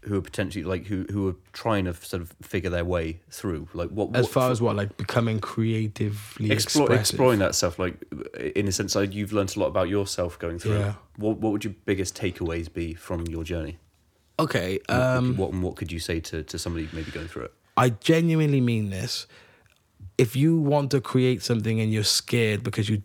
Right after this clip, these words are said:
Speaker 2: you don't feel like you are a creator, go and get the canvas, go and get the paints, turn your phone off and just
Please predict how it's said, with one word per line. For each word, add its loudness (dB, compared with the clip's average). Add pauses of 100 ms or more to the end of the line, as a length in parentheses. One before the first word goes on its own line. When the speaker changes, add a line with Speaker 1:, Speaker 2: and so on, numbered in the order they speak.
(140)
Speaker 2:
you 0
don't 0
feel 0
like 0
you 2
are 0
a -2
creator, -2 (320)
go 6
and 2
get 2
the 4
canvas, 2
go 0
and 4
get 2
the 6
paints, 0 (340)
turn 8
your 4
phone 2
off 0 (260)
and 4
just 4